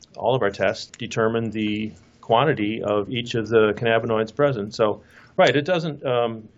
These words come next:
test the extract step, but I mean, really, the, the more difficult steps, it, it tests your instrument,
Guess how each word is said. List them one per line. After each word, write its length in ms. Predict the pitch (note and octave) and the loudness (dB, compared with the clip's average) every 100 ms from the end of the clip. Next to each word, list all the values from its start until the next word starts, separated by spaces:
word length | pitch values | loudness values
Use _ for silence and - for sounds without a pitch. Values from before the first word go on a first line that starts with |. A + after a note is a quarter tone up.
| _ | _
test 320 | D3+ C#3+ - | -2 -2 -4
the 160 | A#2+ B2+ | -6 -4
extract 560 | D3+ - A#2 F#2+ F#2 | -2 -2 0 0 -2
step, 260 | - G2 G2 | -4 -4 -4
but 100 | A2+ | -6
I 60 | |
mean, 160 | C#3 D3+ | -4 -2
really, 220 | F#3 F#3+ | 0 0
the, 320 | A#2 B2 B2 A#2+ | 0 -2 -4 -6
the 600 | A2 A#2 A2 G#2+ G#2 G#2 | -4 -2 0 0 0 2
more 460 | B2+ C#3+ B2 A#2 - - | 4 6 6 4 -2 -8
difficult 420 | F#3+ - A2 A2 | -6 -2 -2 -2
steps, 380 | - G2 - B2+ | 0 0 0 -6
it, 80 | A#2+ | -8
it 260 | C3 A#2+ A#2+ | -4 -4 0
tests 300 | C#3 C3+ - - - | -2 -2 -8 -12 -10
your 180 | G#2+ | -4
instrument, 560 | - E3 - F3+ F#3 F#3 | -2 -2 -2 -2 -2 -4